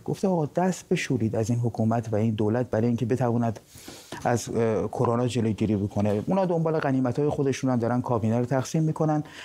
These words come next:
باید چشم امیدمون به صلیب سرخی، به کسی خیری جایی باشه که به ما کمک بکنه." و این یادداشت، یادداشت مهمی بود. روزنامه بعدی رو ببینیم، روزنامه جوان، که امروز خیلی عجیب بود که از اون مراسم، اه، یک جورهایی انتقاد کرده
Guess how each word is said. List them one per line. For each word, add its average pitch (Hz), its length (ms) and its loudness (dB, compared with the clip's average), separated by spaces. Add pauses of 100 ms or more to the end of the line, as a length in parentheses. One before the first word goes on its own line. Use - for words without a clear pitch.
(240)
باید 180 160 0
چشم 180 280 -2
امیدمون 160 380 0
به 147 60 0
صلیب 151 380 0
سرخی، 139 800 0
به 120 220 2 (360)
کسی 135 520 0
خیری 127 680 0
جایی 135 320 0
باشه 127 280 -2
که 127 120 0
به 117 60 2
ما 120 160 2
کمک 110 380 -2
بکنه." 104 340 -2
و - 20 2
این 131 200 0
یادداشت، 123 300 -2
یادداشت 113 320 -2 (540)
مهمی 123 380 2
بود. 104 240 -2
روزنامه 175 300 2
بعدی 151 320 0
رو 202 100 0
ببینیم، 107 340 0
روزنامه 113 400 2
جوان، 123 460 0 (520)
که 104 180 2
امروز 127 300 -2
خیلی 139 260 0
عجیب 131 400 -2
بود 175 180 0
که 175 180 -2
از 123 260 0
اون 240 180 2
مراسم، 160 640 0 (440)
اه، 110 260 2 (180)
یک 147 360 0
جورهایی 131 480 0
انتقاد 123 540 0
کرده 117 640 0